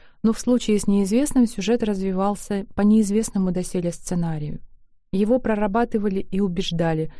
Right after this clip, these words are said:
запугивали, били в прямом смысле слова, уничтожали скульптуры, присваивали идеи. За все время, прожитое в С С С Р, у Эрнста было лишь пять официальных заказов, а проектов,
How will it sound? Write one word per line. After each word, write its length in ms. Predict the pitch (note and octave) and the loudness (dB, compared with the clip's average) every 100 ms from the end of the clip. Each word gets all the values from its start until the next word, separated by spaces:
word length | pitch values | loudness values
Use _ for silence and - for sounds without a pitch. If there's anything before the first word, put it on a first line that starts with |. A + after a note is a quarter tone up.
| - | -10
запугивали, 840 | - G3 A#3 A3+ G3 F#3 E3+ E3 D#3+ - | -2 0 2 0 0 0 0 -2 -4 -4
били 500 | E3+ A3+ G#3 F3 - | 4 4 4 2 -2
в 100 | - | -6
прямом 340 | - F#3+ F#3+ F#3 | -2 2 2 0
смысле 320 | - F#3+ F#3+ | -2 -2 -4
слова, 440 | - F3+ E3 D#3 - - - | -2 0 0 -4 -8 -12 2
уничтожали 680 | G3+ G#3+ - G#3 F#3+ A3 A3+ | 4 4 2 -4 -2 0 -2
скульптуры, 800 | - A3+ G#3 - - F3+ D#3+ D#3 - | -2 -6 -6 -6 -4 -2 -2 -4 -6
присваивали 800 | - G3+ - G#3 A3 G#3 G#3 G#3 | -2 -2 0 0 2 2 0 -2
идеи. 520 | - F#3 F3 F3+ D#3+ D#3 - - _ _ - | -4 -4 0 0 0 -6 -14 -20 _ _ -4
За 200 | G3 A3+ | 0 0
все 260 | A#3 - C4+ | 0 2 4
время, 340 | B3+ A#3 F#3+ | 4 4 2
прожитое 600 | F#3 G3 F#3+ G#3+ - F#3 | 0 -2 0 -2 0 0
в 80 | F3 | 0
С 160 | F#3+ | -4
С 180 | F#3 - | -6 -8
С 180 | F3+ - | -8 -2
Р, 220 | B3 B3+ - - - | 0 0 -4 -12 0
у 80 | A3 | 4
Эрнста 500 | C4 D4 B3+ - A#3 | 4 4 0 -2 -2
было 280 | G3+ A#3+ A3+ | 2 2 2
лишь 240 | G#3 - | 0 -4
пять 320 | - A#3+ C4+ | 0 0 0
официальных 640 | B3 G#3+ - G#3 G3+ G3 F#3 | -2 -4 -6 -4 0 0 -2
заказов, 600 | G3 F#3+ F3 D#3+ E3 - - | -4 -4 -6 -6 -10 -12 -10
а 80 | - | -6
проектов, 560 | F3+ G3 A3 A#3+ - | -2 0 0 -2 -6